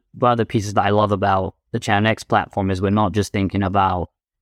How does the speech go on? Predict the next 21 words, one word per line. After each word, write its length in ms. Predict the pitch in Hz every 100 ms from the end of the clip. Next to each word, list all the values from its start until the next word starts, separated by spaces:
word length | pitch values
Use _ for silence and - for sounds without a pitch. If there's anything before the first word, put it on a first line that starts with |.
| _
tired 440 | - 110 107 104 87
partner 260 | 98 95
marketing 560 | 95 98 95 - 101 98
campaigns, 560 | 98 92 92 95 92 90
which 280 | 95 -
is, 160 | 95 90
like, 280 | 92 90 -
emails 540 | 127 101 92 90 95
or, 160 | 101 101
or 200 | 120 113 95
webinars 460 | 120 110 101 92 92
necessarily, 540 | 101 - 104 95 92
but 120 | 90
you're 160 | 104 107
also 280 | 117 - 107
bringing 300 | 98 98 98
in 80 | 98
that 160 | 92
social 360 | - 107 95 107
aspect, 480 | 98 - 98 90 107
which, 320 | 95 -